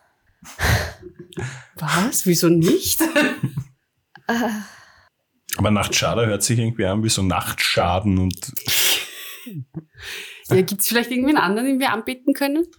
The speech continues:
Speaker 3: Ja. Scha.
Speaker 1: Besser.
Speaker 3: Ja.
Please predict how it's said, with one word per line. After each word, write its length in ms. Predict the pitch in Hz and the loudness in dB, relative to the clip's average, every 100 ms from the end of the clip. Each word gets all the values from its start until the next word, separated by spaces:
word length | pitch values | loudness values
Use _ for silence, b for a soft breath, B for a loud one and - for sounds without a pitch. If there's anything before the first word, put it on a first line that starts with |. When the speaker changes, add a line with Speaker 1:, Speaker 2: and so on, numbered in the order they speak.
| _ - | _ -2
Speaker 3:
Ja. 400 | 202 170 208 - _ _ _ _ _ | 2 2 0 -10 _ _ _ _ _
Scha. 560 | - - 110 156 135 - b b b _ _ | -6 -2 2 2 0 -4 b b b _ _
Speaker 1:
Besser. 560 | 240 370 339 220 - _ _ | 0 2 2 0 0 _ _
Speaker 3:
Ja. 220 | 117 240 | -2 -2